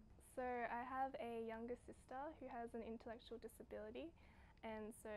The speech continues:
she needs a lot of care and support. Um, and also my parents, they're from China, so they immigrated here to Australia around twenty-five years ago or so. And so I guess there's difficulties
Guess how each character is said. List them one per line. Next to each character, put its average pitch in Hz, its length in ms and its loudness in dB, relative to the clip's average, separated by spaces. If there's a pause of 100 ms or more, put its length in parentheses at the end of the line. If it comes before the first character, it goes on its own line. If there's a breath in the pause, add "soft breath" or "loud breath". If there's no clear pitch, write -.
(140)
she 226 80 0
needs 214 240 -2
a 220 80 2
lot 220 80 2
of 220 240 -2
care 220 400 -2
and 220 240 -6
support. - 480 -2 (640 loud breath)
Um, 214 480 2
and 214 80 -2
also 233 320 -4 (160)
my 226 320 0
parents, 247 480 0
they're 220 320 -2
from 220 240 -4
China, 247 480 -4 (160)
so 247 160 -4
they 220 160 0
immigrated 226 520 -2 (120)
here 220 160 -4 (460)
to 226 100 -4
Australia 220 480 -2 (160)
around 233 320 -6 (240)
twenty-five 320 400 2
years 285 240 0
ago 285 320 2
or 320 60 0 (100)
so. 392 80 0 (480 loud breath)
And 247 400 4
so 233 80 2
I 226 240 4
guess 240 240 -2
there's 262 160 4
difficulties 220 880 -2